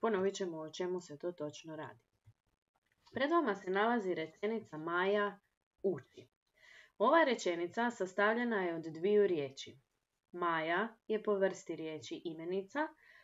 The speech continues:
a uči je po vrsti riječi glagol. No te dvije riječi u rečenici imaju svoju službu. Kod određivanja službe riječi u rečenici, prvi korak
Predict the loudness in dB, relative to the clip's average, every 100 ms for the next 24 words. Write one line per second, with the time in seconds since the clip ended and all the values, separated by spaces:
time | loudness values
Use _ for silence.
0 | _ 0 2 2 0 -4 -4 -4 -6 -6
1 | -4 -4 -4 -4 -4 -4 -6 -4 0 -2
2 | -2 -10 -16 _ _ _ -12 -4 0 0
3 | 2 2 2 -4 -8 -10 -4 -4 -4 -12
4 | _ _ _ _ _ _ _ 2 2 2
5 | 2 2 0 -2 -2 0 0 0 0 -4
6 | -6 -4 -4 -6 -6 -6 -6 -12 -20 _
7 | _ _ -18 -18 -20 -16 -4 0 2 2
8 | 2 2 2 2 -2 -2 -4 0 2 4
9 | 2 0 -4 -4 -4 -6 -8 -8 -8 -6
10 | -4 -4 -10 _ -2 0 -2 0 0 2
11 | 0